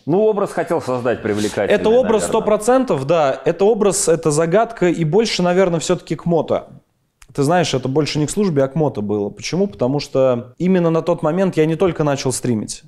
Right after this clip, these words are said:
Speaker 2: Я вообще забил на многие вещи, потому что мне надоели, блядь, эти бесконечные ограничения. Ограничения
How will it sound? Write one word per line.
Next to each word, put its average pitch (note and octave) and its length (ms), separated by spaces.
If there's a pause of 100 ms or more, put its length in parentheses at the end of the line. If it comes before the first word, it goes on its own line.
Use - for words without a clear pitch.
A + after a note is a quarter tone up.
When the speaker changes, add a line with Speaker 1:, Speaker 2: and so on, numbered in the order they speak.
(100)
Speaker 2:
Я D3+ 180
вообще D3+ 240
забил C#3 380
на C3 100
многие B2+ 360
вещи, F3 320
потому B2+ 260
что - 160
мне B2+ 140
надоели, B2+ 420
блядь, A2+ 260
эти A2 120
бесконечные A2+ 600
ограничения. A2 680 (400)
Ограничения C#3 1200